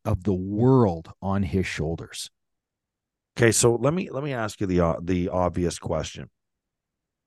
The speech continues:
Speaker 2: Is there some kind of a rift? No, no, no.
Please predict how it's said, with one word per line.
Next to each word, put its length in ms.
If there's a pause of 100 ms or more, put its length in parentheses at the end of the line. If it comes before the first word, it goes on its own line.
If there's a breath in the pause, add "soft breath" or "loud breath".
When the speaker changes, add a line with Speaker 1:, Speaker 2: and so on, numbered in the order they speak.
(340)
Speaker 2:
Is 340
there 380
some 400
kind 420
of 240
a 400 (100)
rift? 880 (3250)
No, 140
no, 80
no. 220